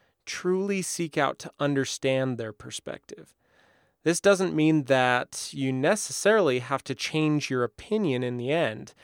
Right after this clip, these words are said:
but the practice helps us to improve our ability to decrease fat thinking, so to speak.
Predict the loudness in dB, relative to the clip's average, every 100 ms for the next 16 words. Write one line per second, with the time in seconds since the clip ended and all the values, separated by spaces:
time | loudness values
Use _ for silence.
0 | -20 -20 -20 _ 4 6 6 4 -2 -8
1 | -2 -2 -2 -2 -4 -2 -4 -2 -2 -2
2 | -2 -8 -4 -2 -4 -6 -6 -6 -6 -2
3 | -2 0 0 0 -2 -4 -2 0 -2 -4
4 | -10 -14 -16 -12 -6 -6 -8 -12 -10 -10
5 | -12 -14 _ _ _ _ -6 -2 -2 -6
6 | _ -8 -8 -8 -14 -14 -14 -14 -14 -16
7 | -16 -16 -18